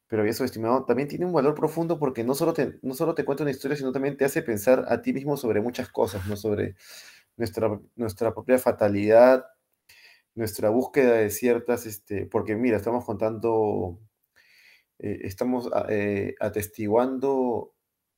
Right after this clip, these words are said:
unos aristócratas que vivieron en el año, en los años cuarenta, y es,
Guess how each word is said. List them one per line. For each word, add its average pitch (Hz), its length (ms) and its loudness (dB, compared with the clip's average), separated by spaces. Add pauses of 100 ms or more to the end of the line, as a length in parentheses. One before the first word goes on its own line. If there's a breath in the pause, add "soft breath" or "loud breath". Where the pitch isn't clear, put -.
(220)
unos 120 280 -4
aristócratas 123 600 -4
que 117 120 -2
vivieron 107 320 0
en 107 80 -2
el 101 100 0
año, 117 480 -2
en 107 80 -4
los 98 140 -4
años 117 800 -6
cuarenta, 104 640 0 (440 loud breath)
y 104 220 -2
es, - 320 -4